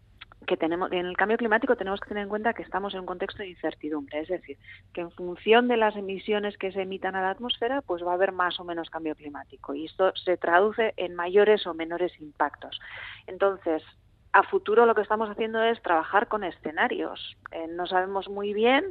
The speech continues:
eh, si hacemos nuestro trabajo, sabemos más o menos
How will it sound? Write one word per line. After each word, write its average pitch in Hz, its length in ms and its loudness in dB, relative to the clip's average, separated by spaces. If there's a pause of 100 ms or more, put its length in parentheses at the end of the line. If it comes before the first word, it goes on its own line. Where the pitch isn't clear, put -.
(200)
eh, 170 320 0
si 165 80 0
hacemos 185 280 -2
nuestro 190 360 -4
trabajo, 202 340 6
sabemos 180 380 -2
más 180 160 -4
o 185 40 -8
menos 208 280 -2